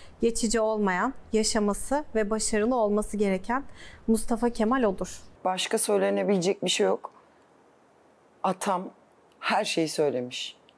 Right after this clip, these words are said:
Speaker 2: Sadece onun açtığı yoldan yürüyüp yeni ufuklar açmamızı istiyor.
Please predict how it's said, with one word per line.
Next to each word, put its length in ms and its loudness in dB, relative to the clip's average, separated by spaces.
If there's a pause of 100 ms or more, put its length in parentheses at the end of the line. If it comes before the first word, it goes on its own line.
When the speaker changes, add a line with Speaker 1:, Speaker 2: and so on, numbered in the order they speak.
(220)
Speaker 2:
Sadece 760 0 (360)
onun 380 2
açtığı 540 0
yoldan 600 0 (460)
yürüyüp 500 2 (580)
yeni 300 4
ufuklar 440 0
açmamızı 520 -2
istiyor. 420 -4